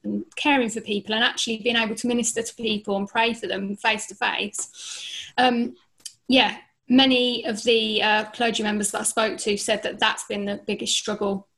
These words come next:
of lockdown, <clears throat> being completely sort of separated and not having that feedback and that interaction. So, um,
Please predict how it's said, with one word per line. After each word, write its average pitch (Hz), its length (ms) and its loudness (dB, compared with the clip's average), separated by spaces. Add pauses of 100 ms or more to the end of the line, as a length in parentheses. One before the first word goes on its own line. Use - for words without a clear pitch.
(140)
of 226 200 -2
lockdown, 220 580 2 (200)
<clears throat> 320 340 8
being 247 220 6
completely 226 640 2
sort 208 260 -2
of 208 60 -8
separated 202 840 0 (240)
and 226 120 2
not 240 200 4
having 226 320 0
that - 200 0
feedback 214 640 0
and 202 80 -2
that 196 100 0
interaction. 202 840 -4 (460)
So, 233 500 2
um, 233 320 0